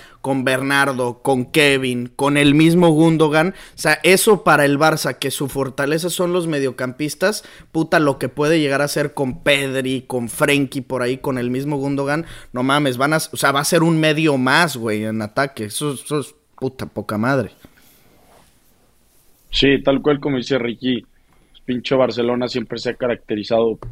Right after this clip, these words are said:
Speaker 2: por buenos laterales. O sea, en este caso, Jordi Alba, no sé, güey, a Vidal, Dani Alves,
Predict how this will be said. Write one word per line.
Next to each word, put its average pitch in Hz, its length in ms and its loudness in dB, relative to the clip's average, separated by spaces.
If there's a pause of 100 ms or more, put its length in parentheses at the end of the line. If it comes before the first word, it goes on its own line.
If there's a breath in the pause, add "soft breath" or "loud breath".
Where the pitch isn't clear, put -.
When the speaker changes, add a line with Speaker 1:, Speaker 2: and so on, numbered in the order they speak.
(720)
Speaker 2:
por 110 500 -2
buenos 123 280 0
laterales. 120 800 -2 (400)
O - 40 -20
sea, 123 100 -4
en 123 80 -4
este 123 240 -6
caso, 117 540 -6 (120)
Jordi 117 320 -4
Alba, 113 500 -2
no 107 160 -10
sé, 113 260 -10
güey, 104 380 -6
a 110 80 -8
Vidal, 113 540 2 (320 soft breath)
Dani 117 300 -2
Alves, 117 680 -2